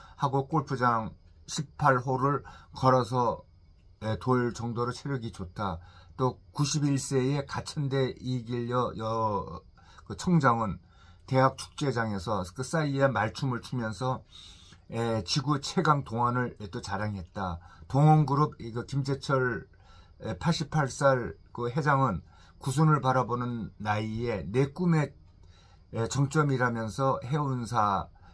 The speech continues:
인수전을 진두지휘하고 있다. 에, 그리고 미국,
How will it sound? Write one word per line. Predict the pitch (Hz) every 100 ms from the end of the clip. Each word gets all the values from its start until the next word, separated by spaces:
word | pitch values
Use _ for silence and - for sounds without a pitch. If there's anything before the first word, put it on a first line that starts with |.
| -
인수전을 | 139 147 147 131 127 127 127 98 -
진두지휘하고 | - 127 120 110 - 113 110 107 110
있다. | 90 90 95 85 85 - - - -
에, | 107
그리고 | 92 139 139 143
미국, | 123 135 143 151